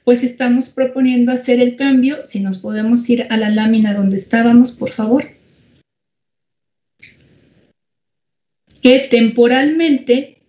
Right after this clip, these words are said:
podamos... La siguiente, por favor.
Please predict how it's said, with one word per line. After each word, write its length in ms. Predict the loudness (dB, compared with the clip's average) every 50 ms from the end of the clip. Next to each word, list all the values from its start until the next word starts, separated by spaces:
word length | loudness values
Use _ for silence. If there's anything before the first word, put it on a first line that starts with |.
| _ _ _ _ _ _
podamos... 720 | -6 -4 -2 -2 -2 0 0 0 0 0 -2 -6 -14 _ _ _ _ _ _ -8 -6
La 140 | -4 -4
siguiente, 360 | -4 -4 -6 -4 -4 -4 -6 -6
por 180 | -10 -12 -10
favor. 320 | -8 -8 -8 -8 -8 -10